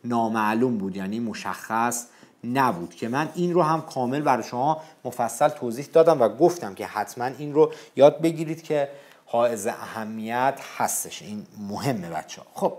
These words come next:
این از این که ما، اه، خیلی از سوالا رو اومدیم برات تیپ بندی کردم، گفتم اینها رو چجوری حل کن، اون یکی ها رو چجوری حل کن،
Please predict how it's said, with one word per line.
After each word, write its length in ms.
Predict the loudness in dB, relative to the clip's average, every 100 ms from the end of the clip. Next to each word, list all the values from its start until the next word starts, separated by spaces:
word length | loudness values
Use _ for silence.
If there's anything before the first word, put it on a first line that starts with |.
| -6
این 200 | -4 0
از 300 | 6 6 6 0 -20 _
این 200 | -6 -4
که 280 | 2 4 4 0 0
ما، 300 | 2 2 -2
اه، 340 | -8 -6 -6 -10 -16
خیلی 260 | -6 0 2
از 100 | 0
سوالا 380 | -2 -2 0 0
رو 80 |
اومدیم 580 | -2 -4 -6 -6 -6 -10 -14 -6
برات 360 | -2 0 0 -4 -20
تیپ 200 | -18 -8
بندی 300 | -6 -6 -8
کردم، 480 | -2 0 2 -2 -6
گفتم 280 | -8 -10 -12 -12
اینها 200 | -8 -8
رو 80 |
چجوری 280 | -8 -10 -4
حل 100 | -4
کن، 160 | -4 -12
اون 180 | -12 -14
یکی 220 | -16 -12
ها 60 |
رو 60 | -12
چجوری 240 | -10 -8
حل 140 | -6 -6
کن، 260 | -8 -12